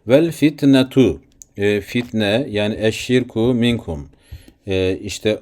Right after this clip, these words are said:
e, yani Allah'a işte, e, sizden, e, şirk, e, sizin tarafınızdan olan o şirk, e, ekberu minel, e, katli. E, evet, öldürmekten daha büyüktür.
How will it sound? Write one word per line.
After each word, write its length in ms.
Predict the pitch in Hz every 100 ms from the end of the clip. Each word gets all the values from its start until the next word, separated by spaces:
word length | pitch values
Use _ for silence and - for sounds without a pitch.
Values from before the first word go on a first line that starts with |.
| -
e, 40 |
yani 340 | 101 98 98 101
Allah'a 480 | 101 104 104 117 113
işte, 340 | 101 - 101 101 101
e, 100 | 98
sizden, 540 | 101 95 110 107 104 _ _ _ 95
e, 240 | 95 95
şirk, 480 | 92 - 110 110 -
e, 240 | 98 95
sizin 240 | 87 98 107
tarafınızdan 580 | 104 98 101 101 104
olan 360 | 101 95 87 92
o 80 | 92
şirk, 460 | - 123 135 - _ _ _ _ _ -
e, 380 | 95 90 90 90 - - -
ekberu 520 | 123 143 123 123 135
minel, 440 | 127 117 123 131 - -
e, 200 | 104 101 -
katli. 480 | 113 113 82 73 67 _ _ _ _
E, 340 | 90 87 87 85 -
evet, 300 | 98 90 82
öldürmekten 720 | 101 98 104 104 98 - 131 107
daha 340 | 98 110 90
büyüktür. 540 | 85 80 - 120 147